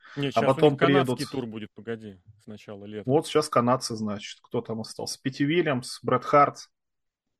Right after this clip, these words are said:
Speaker 1: Харт
Speaker 2: Не
Speaker 1: был.
Speaker 2: знаю, как-, кто, кто ещё. Какие ещё есть канадские рестлеры популярные сейчас? Кевин Оуэнс, Сами Зейн.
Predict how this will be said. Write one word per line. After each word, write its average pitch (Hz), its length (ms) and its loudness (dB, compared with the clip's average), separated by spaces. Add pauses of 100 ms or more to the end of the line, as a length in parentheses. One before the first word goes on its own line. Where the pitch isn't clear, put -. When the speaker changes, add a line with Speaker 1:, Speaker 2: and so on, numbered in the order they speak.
(880)
Speaker 1:
Харт 131 260 -4
Speaker 2:
Не 117 80 -6
Speaker 1:
был. - 20 -4
Speaker 2:
знаю, 110 260 -6
как-, - 140 -20
кто, - 200 -20 (240)
кто - 260 -10
ещё. 104 460 -8 (480)
Какие 110 300 -8
ещё - 160 -6
есть - 100 -8
канадские - 520 -4
рестлеры 107 360 -6
популярные 104 560 -8
сейчас? - 440 -14
Кевин 127 260 2
Оуэнс, 127 300 -2
Сами 110 260 -4
Зейн. 104 280 -8